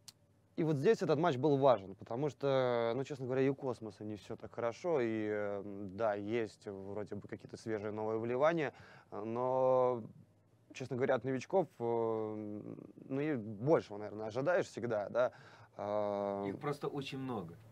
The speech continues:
Speaker 2: Да, этих новичков, честно говоря, вот
Speaker 1: Да я даже не к тому,
Speaker 2: а,
Speaker 1: что
Speaker 2: а
Speaker 1: их
Speaker 2: мне
Speaker 1: м-,
Speaker 2: кажется, очень много.
Speaker 1: м-, много, ну, м, это
Speaker 2: Непонятно,
Speaker 1: проблема, это,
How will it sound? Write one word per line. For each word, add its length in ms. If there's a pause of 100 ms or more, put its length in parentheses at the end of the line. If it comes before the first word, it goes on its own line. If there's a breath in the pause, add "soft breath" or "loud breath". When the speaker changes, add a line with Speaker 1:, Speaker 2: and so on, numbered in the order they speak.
(120)
Speaker 2:
Да, 120
этих 220
новичков, 440
честно 220
говоря, 220
вот 100
Speaker 1:
Да 80
я 140
даже 240
не 80
к 80
тому, 220
Speaker 2:
а, 20
Speaker 1:
что 160
Speaker 2:
а 40
Speaker 1:
их 80
Speaker 2:
мне 60
Speaker 1:
м-, 60
Speaker 2:
кажется, 160
очень 160
много. 220 (180)
Speaker 1:
м-, 40
много, 640
ну, 220 (160)
м, 120
это 600
Speaker 2:
Непонятно, 100
Speaker 1:
проблема, 460
это, 60